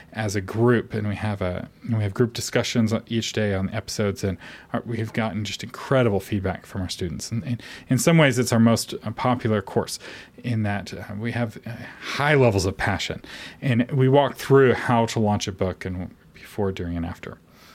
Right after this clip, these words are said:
Uh, but you don't need to go through that course, uh, to learn how to launch a book. Uh, Chris Fox has a great,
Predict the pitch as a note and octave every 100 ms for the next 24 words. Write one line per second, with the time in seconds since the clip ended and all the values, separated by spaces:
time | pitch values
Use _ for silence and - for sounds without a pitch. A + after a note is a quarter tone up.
0 | - - B2 A2 A#2+ - D3 F#3 E3 D#3+
1 | D3 B2+ C3 B2+ A#2 A2+ - - E3+ G#2
2 | - - - - - - A#2 - C3+ B2
3 | A#2+ A2+ G#2 G#2 A#2+ D3 - - A2+ -
4 | C3+ - C3 E3+ - B2+ A#2+ C3+ D3+